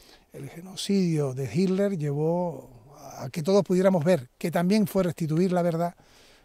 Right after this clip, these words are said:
lo que ocurría en esos campos de exterminio, ¿no? Por tanto, la historia no se puede cambiar, pero lo que no podemos es vanagloriar, homenajear o tener vestigios de quienes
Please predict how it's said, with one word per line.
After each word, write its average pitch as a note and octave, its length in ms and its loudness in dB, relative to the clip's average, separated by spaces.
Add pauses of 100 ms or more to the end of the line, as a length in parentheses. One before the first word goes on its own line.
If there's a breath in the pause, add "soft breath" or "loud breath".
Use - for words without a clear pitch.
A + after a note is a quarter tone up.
(100)
lo D#3 100 -10
que D3 40 -4
ocurría D3+ 360 -4
en D3+ 80 -4
esos C#3+ 200 -10
campos C#3 300 -10
de C3+ 60 -10
exterminio, B2+ 580 -8
¿no? C3 60 -18
Por - 540 -20
tanto, D#3+ 120 -4
la D#3+ 60 0
historia G3 200 2
no G3 80 4
se E3+ 80 2
puede E3+ 140 2
cambiar, E3+ 300 0 (1700 soft breath)
pero D3 140 -4
lo D#3 80 0
que D#3+ 60 0
no F3+ 80 2
podemos E3+ 300 4
es D#3+ 100 2
vanagloriar, D#3 880 0 (260 loud breath)
homenajear D3+ 840 -4 (480 soft breath)
o D3+ 80 -18
tener F3 260 -4
vestigios F#3+ 540 2
de E3 100 0
quienes D#3+ 380 -2